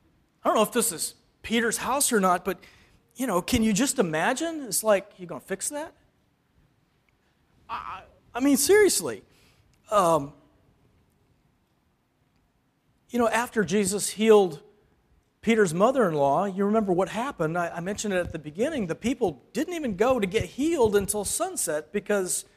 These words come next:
of the Levitical law regarding the Sabbath and the commandments.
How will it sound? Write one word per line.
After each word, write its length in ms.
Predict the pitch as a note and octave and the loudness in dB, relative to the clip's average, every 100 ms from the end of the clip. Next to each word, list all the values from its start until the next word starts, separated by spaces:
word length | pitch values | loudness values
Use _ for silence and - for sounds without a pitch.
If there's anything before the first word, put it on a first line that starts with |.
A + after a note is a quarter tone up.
| _ _ _ _ _ _ _ F3 | _ _ _ _ _ _ _ -4
of 80 | |
the 80 | F3 | -2
Levitical 500 | F#3 F#3+ A#3 B3 A3+ | 0 0 -2 -2 -2
law 480 | G3 B3 E4 B3 F3+ _ | -2 -2 -2 -4 -6 _
regarding 400 | F3 F3+ B3 B3+ | -2 2 2 0
the 60 | G3+ | -2
Sabbath 500 | - D4 F4 - - _ _ _ _ _ _ _ _ _ _ _ F3+ | -4 -4 -4 -6 -14 _ _ _ _ _ _ _ _ _ _ _ -10
and 80 | |
the 60 | A3 | -10
commandments. 880 | A3+ A#3 D4 F4+ C#4 D3+ - - | -4 -2 -2 -2 -4 -8 -10 -12